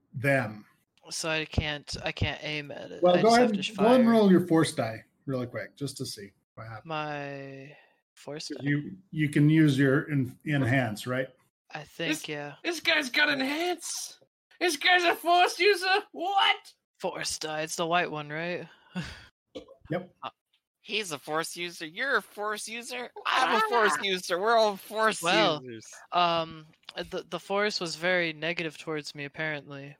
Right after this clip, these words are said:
Speaker 2: but, uh,
Speaker 1: No, no,
Speaker 2: I, I
Speaker 1: that's
Speaker 2: rolled
Speaker 1: good.
Speaker 2: a
Speaker 3: No,
Speaker 2: couple
Speaker 3: that's,
Speaker 2: whites.
Speaker 3: that's good.
Speaker 1: That's actually
Speaker 2: I
Speaker 1: really
Speaker 2: know
Speaker 1: good.
Speaker 2: that. Okay.
Speaker 1: So each of those pips can be used to be successes or advantages.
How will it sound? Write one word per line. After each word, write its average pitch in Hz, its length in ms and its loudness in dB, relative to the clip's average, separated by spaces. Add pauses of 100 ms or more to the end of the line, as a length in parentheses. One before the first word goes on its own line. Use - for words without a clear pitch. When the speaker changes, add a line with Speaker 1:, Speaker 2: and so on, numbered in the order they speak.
Speaker 2:
but, 143 240 -6
uh, 139 340 -8
Speaker 1:
No, 208 100 6
no, - 80 4
Speaker 2:
I, - 60 6
I - 20 2
Speaker 1:
that's 160 260 2
Speaker 2:
rolled 190 180 2
Speaker 1:
good. 233 60 4
Speaker 2:
a 233 60 4
Speaker 3:
No, 175 80 2
Speaker 2:
couple 156 240 0
Speaker 3:
that's, 147 180 -4
Speaker 2:
whites. - 0 -
Speaker 3:
that's 160 220 -4
good. 165 340 -4 (200)
Speaker 1:
That's 170 200 4
actually 180 320 4
Speaker 2:
I 147 80 6
Speaker 1:
really 160 140 4
Speaker 2:
know 180 80 2
Speaker 1:
good. - 160 -2 (840)
Speaker 2:
that. - 60 -6
Okay. - 340 -8 (560)
Speaker 1:
So 170 300 0
each 190 220 8
of 226 120 4
those 202 160 6
pips 202 400 2
can 180 240 6
be 160 300 4 (260)
used 180 540 6
to 147 500 4 (480)
be 147 120 4
successes 190 600 4
or 156 220 2
advantages. 135 800 0